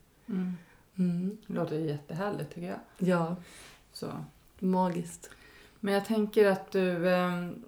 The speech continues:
Speaker 1: du är ju uppvuxen med en mor som är manodepressiv och, ehm, med schizofreni.
Speaker 2: Mm.
Speaker 1: Eh, och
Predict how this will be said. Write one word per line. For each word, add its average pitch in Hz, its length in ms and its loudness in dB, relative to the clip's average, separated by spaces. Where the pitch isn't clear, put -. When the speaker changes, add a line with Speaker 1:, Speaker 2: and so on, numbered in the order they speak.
Speaker 1:
du 214 180 4
är 220 40 6
ju 226 80 8
uppvuxen 185 540 4
med 170 160 -2
en 165 140 -2
mor 160 320 -4
som 165 280 -6
är 156 220 -4
manodepressiv 151 1000 -6
och, - 440 -12
ehm, 156 360 -8
med 165 280 -6
schizofreni. - 680 -8
Speaker 2:
Mm. 190 600 2
Speaker 1:
Eh, 160 1000 -6
och - 380 -12